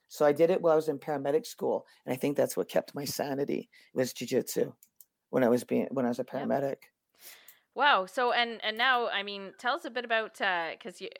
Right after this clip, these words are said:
Speaker 2: you're, uh, and I don't wanna get the language wrong, but so you're a black belt.
Speaker 1: <laughs>
Speaker 2: Um,
Speaker 1: Yeah.
Speaker 2: <laughs> and, uh, just that's, that's incredible. And now I remember when we had our, kind of our pre-call where we were just chatting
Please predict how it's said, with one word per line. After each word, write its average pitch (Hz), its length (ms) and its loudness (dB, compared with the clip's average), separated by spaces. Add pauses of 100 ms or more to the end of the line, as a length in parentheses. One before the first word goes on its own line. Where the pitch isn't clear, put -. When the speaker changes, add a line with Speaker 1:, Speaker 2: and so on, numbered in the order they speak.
Speaker 2:
you're, 185 300 -4
uh, 170 140 -2
and 185 100 -4
I 190 60 -4
don't 208 60 -8
wanna 190 160 -8
get 170 100 -18
the 147 100 -8
language 143 340 -14
wrong, 123 180 -10
but 135 100 -14 (100)
so - 140 -16
you're 185 140 -6
a - 20 -14
black 165 260 -6
belt. 151 280 -6
Speaker 1:
<laughs> - 160 -12 (320)
Speaker 2:
Um, 226 360 12
Speaker 1:
Yeah. 226 120 10 (180)
Speaker 2:
<laughs> - 140 -8
and, 190 500 2
uh, 170 420 2 (760)
just - 280 -10 (640)
that's, 196 380 0
that's 202 200 -4
incredible. 196 540 -2 (320)
And 208 140 0
now 220 360 8
I 196 120 0
remember 214 300 -2
when 208 140 0
we 196 80 -4
had 214 160 -2
our, 175 340 0
kind 170 160 -8
of 165 100 -8
our 160 140 -4
pre-call 339 400 2
where 208 80 -2
we 196 80 -4
were 190 60 -6
just 190 180 -12
chatting 214 400 0